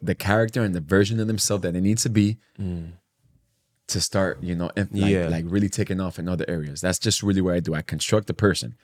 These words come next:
Speaker 2: Got you.
Speaker 1: You can't go and, you know, think you're gonna be this Fortune five hundred, you know, business owner, have
Speaker 2: Mm-hmm.
Speaker 1: this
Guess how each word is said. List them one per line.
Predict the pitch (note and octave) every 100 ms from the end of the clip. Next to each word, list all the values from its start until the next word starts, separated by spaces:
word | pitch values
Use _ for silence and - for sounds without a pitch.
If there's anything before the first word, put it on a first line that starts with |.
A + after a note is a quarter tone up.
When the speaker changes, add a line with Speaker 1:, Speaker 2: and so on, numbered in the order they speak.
| _
Speaker 2:
Got | - F#2+ E2+
you. | A2
Speaker 1:
You | G#2 F2+
can't | G#2 G#2+
go | G2+ A2 G#2+
and, | F#2+ F2
you | E2+
know, | E2+ E2 -
think | G#2+ F#2+
you're | F#2+
gonna | F#2+ E2+
be | F#2
this | F2 E2 D#2 - - - -
Fortune | - G2+ G2+
five | G2 F#2
hundred, | G#2 G2 F2+ D#2+
you | E2
know, | D#2+ D2+
business | D#2 F2+ G#2+ G2+ E2
owner, | F#2+ F#2 E2+ D#2+ D#2
have | F2 F#2+
Speaker 2:
Mm-hmm. | F2+
Speaker 1:
this | F2